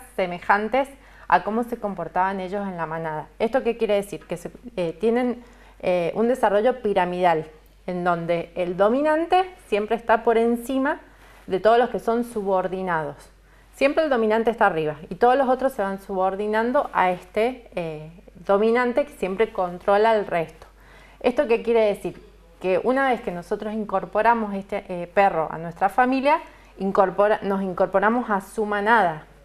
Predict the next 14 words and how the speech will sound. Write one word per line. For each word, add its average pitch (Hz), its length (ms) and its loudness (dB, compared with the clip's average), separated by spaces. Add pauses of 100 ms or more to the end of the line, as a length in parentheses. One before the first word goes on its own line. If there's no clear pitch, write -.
(180)
Entonces, 180 680 -2 (340)
en 190 220 -4
su 294 220 -4
manada, 339 580 4 (300)
de 202 180 4
arranque, 302 760 2
yo 196 180 -4
tengo 247 320 0
que 254 180 2
decirle 196 760 -2 (440)
que, - 360 -2
eh, 160 400 -6
mi 214 220 0
familia 294 640 2